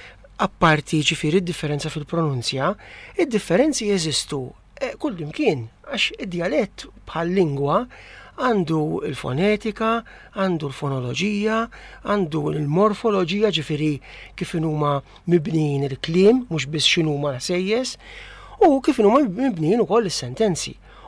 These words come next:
U barra minn hekk, mbagħad għandu dak li ngħidulu l-lessiku, il-kliem, jiġifieri kliem x'inhu huma ta' dik il-lingwa. U kif qed naraw, eh, jeżistu karatteristikament, eh, kliem illi issibhom fi dialett wieħed u mhux f'ieħor.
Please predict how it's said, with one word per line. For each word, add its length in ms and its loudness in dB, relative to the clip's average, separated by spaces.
U 80 6
barra 240 4
minn 160 4
hekk, 320 -4
mbagħad 320 -2
għandu 240 2
dak 160 0
li 80 0
ngħidulu 320 2
l-lessiku, 600 -2
il-kliem, 640 0
jiġifieri 320 -4
kliem 240 0
x'inhu 160 4
huma 160 4
ta' 160 -2
dik 160 -4
il-lingwa. 400 -6
U 80 8
kif 160 -2
qed 160 -6
naraw, 460 2
eh, 640 2
jeżistu 800 6
karatteristikament, 1400 2
eh, 440 -2
kliem 480 2
illi 480 -4
issibhom 460 0
fi 140 -6
dialett 320 2
wieħed 160 -4
u 120 -2
mhux 160 -4
f'ieħor. 400 0